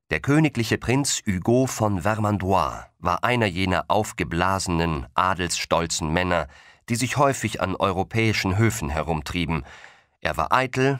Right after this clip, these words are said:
von sich eingenommen und unfähig, die Lage richtig einzuschätzen.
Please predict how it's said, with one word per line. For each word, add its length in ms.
von 240
sich 240
eingenommen 640
und 180
unfähig, 640
die 120
Lage 420
richtig 400
einzuschätzen. 640